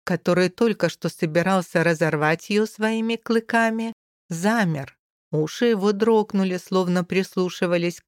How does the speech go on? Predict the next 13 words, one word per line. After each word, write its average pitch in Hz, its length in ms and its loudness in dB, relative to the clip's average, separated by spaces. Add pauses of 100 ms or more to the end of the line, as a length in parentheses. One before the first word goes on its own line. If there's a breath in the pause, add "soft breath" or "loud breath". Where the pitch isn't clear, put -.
(140)
чему-то. 175 720 -2 (400)
Ноздри 165 540 2
раздувались, 160 920 0
втягивая 156 640 0
её 156 400 0
страх. 160 640 -4 (240)
В 170 120 0
диких 160 540 -4
кровавых 165 580 0
глазах 165 540 0
мелькнуло 170 540 0
что-то 175 400 -4
человеческое. 190 1200 -4